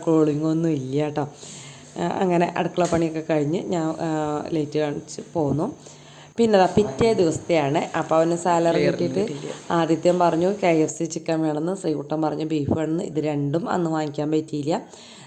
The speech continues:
Speaker 1: എന്നിട്ട് ശ്രീകുട്ടൻ പോന്നപ്പോൾ ചിക്കൻ മന്തിയാണ് മേടിച്ചോണ്ടത് കേട്ടോ. ഏ, അത്ര ഒരു,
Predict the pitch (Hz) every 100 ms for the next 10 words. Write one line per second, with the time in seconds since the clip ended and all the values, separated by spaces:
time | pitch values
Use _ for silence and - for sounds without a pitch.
0 | - 196 175 196 - - 175 156 160 165
1 | 160 151 147 107 - - 190 196 165 156
2 | 156 147 147 151 143 147 143 139 139 139
3 | 151 - - - - - - 185 180 196
4 | - - 247 262 262